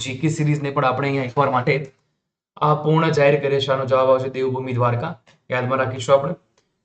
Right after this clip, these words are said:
યસ, આપણું સેશન આપણે એન્ડ અપ કરીશું. I hope આપ લોકોને બધાને ક્લિયર હશે. જેટલા પણ પ્રશ્નો મેં તમને અહીંયા કરાવડાવ્યા તે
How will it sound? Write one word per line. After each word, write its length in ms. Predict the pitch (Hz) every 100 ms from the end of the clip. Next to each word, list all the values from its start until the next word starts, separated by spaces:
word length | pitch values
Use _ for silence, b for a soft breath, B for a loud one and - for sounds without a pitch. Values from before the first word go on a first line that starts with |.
| _ _ _ _ _ _ _
યસ, 200 | 107 - - - _ _ _ _ _ _ _ _ _ _ _ _ _
આપણું 300 | 117 143 139
સેશન 280 | - 165 185 170
આપણે 240 | 156 139 131
એન્ડ 160 | 123 151
અપ 80 | 151
કરીશું. 340 | 160 151 175 180 135
I 80 | 127
hope 140 | 131 127
આપ 160 | 120 120
લોકોને 200 | 117 120
બધાને 320 | 120 117 117 113
ક્લિયર 240 | 123 151 160
હશે. 220 | 156 170 151
જેટલા 260 | 127 135
પણ 180 | 131 135
પ્રશ્નો 220 | 123 - 131
મેં 120 | 123
તમને 120 | 123
અહીંયા 200 | 120 120
કરાવડાવ્યા 480 | 139 139 151 156
તે 80 | 151